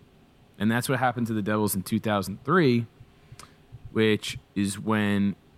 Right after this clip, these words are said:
he took a puck to the head, um, which was scary. He ended up coming back the next game, and that's when he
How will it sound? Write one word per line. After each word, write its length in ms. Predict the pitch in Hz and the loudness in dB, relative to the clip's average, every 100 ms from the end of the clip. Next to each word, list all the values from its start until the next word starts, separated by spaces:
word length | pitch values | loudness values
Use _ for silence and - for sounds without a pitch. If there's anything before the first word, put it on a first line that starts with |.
| _ | _
he 160 | - 117 | -4 -2
took 200 | - 160 | 0 0
a 40 | |
puck 300 | 104 - 123 | 0 -2 -4
to 100 | - | -4
the 120 | 101 92 | -4 -2
head, 460 | 131 135 87 87 - - - - - - | 2 2 2 -4 -12 -20 -16 -14 -14 -6
um, 460 | 90 85 82 76 - _ _ _ - | -4 -2 -4 -8 -12 _ _ _ -10
which 140 | 98 | -6
was 120 | 92 | -4
scary. 380 | - - 98 95 | -4 -2 0 0
He 60 | 107 | 0
ended 140 | 139 | 0
up 120 | 117 | 0
coming 260 | - 117 110 | -2 0 0
back 160 | 110 98 | 0 0
the 100 | 104 | 0
next 240 | 107 - | -2 -2
game, 340 | - 117 101 - - - - _ _ _ - | 0 2 2 -2 -12 -20 -20 _ _ _ -4
and 160 | 92 107 | 0 0
that's 260 | 131 - | 0 -2
when 380 | 135 123 117 113 | 0 2 4 2
he 480 | 107 107 101 98 | 2 2 2 2